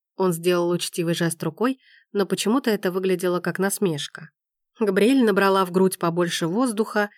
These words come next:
и, глядя на воду, туда, где между цветущих кувшинок только что исчезла личина ангела весны, произнесла на одном дыхании: «Я хотела извиниться перед вами. То представление, свидетелем которого вы стали вчера,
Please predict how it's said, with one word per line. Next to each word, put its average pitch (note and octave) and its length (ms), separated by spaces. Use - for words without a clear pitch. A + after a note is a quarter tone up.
и, - 80
глядя G3+ 320
на F#3+ 200
воду, A3 340
туда, G#3 300
где F#3 200
между F#3+ 300
цветущих F#3 560
кувшинок F#3 640
только F#3 300
что F3 220
исчезла F3 460
личина E3+ 480
ангела E3 340
весны, G#3 460
произнесла F#3+ 560
на G#3 120
одном F#3 280
дыхании: D#3 720
«Я A#3+ 140
хотела A#3+ 400
извиниться A3+ 520
перед E3+ 240
вами. D#3+ 340
То G#3+ 120
представление, G#3+ 800
свидетелем F#3+ 540
которого F#3+ 400
вы F3+ 100
стали B3+ 320
вчера, E3 380